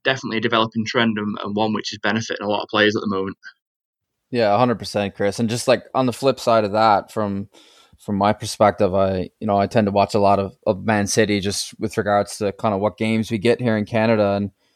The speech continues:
Speaker 2: you know, oftentimes I'm, I'm felt at the end of the match, you know, what, what could Phil Foden have done even yesterday with, with City bowing out? And, you know, Foden's a guy, obviously, you know, from the area, and that's the only club he's ever known. But, you know, you wonder if, if he, you know, had, had, had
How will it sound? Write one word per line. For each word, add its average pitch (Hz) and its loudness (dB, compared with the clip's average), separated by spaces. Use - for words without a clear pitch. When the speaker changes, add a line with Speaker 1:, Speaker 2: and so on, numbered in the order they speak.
Speaker 2:
you 110 0
know, 110 6
oftentimes 110 2
I'm, 101 0
I'm 107 -2
felt 107 2
at 117 0
the 123 2
end 117 2
of 107 2
the 110 0
match, 113 0
you 110 -4
know, 98 0
what, 117 4
what 123 2
could 120 -4
Phil 123 4
Foden 123 4
have 107 0
done 110 2
even 98 -2
yesterday 101 0
with, 92 -4
with - -8
City 104 -4
bowing 95 0
out? 98 2
And, 95 -8
you 101 -8
know, 98 0
Foden's 113 4
a 110 0
guy, 104 6
obviously, 101 -2
you 107 -8
know, 98 -4
from 110 -2
the 98 -2
area, 104 4
and 90 -2
that's 98 -8
the 110 -4
only 92 -2
club 104 2
he's 101 -2
ever 98 0
known. 107 2
But, 101 -2
you 117 0
know, 117 4
you 113 2
wonder 120 4
if, - -8
if - -10
he, 104 -4
you - -6
know, 107 2
had, 117 -2
had, 107 0
had 110 2